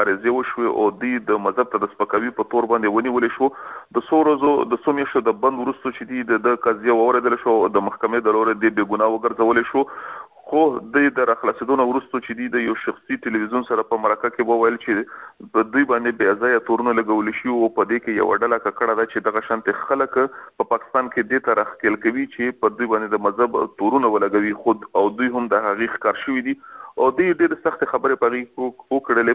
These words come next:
په هغه مرکه کې. او په پاکستان کې مذهب ته د سپکاوي، ا، دغه تورونه یا دغه قضیې چې دي، دا ډېرې حساسې ګڼل کېږي او تر اوسه پورې د اووه نیم سوو نه سوا زیا-، تنان چې ډېرې یې د لږکیو نه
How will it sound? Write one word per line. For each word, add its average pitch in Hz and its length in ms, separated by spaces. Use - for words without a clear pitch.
په 117 100
هغه 110 160
مرکه 107 300
کې. 135 120
او 135 160
په 113 100
پاکستان 123 380
کې 117 160
مذهب 117 240
ته 110 100
د 113 80
سپکاوي، 104 540
ا، - 580
دغه 113 260
تورونه 131 400
یا 113 160
دغه 107 180
قضیې 110 340
چې - 100
دي، 120 160
دا 117 80
ډېرې 120 260
حساسې 123 320
ګڼل 107 280
کېږي 127 240
او 110 160
تر 104 100
اوسه 117 220
پورې 117 240
د - 60
اووه 120 180
نیم 156 100
سوو 113 220
نه - 100
سوا 113 320
زیا-، 110 180
تنان 120 300
چې 107 180
ډېرې 107 260
یې 120 340
د 107 180
لږکیو 107 480
نه 131 80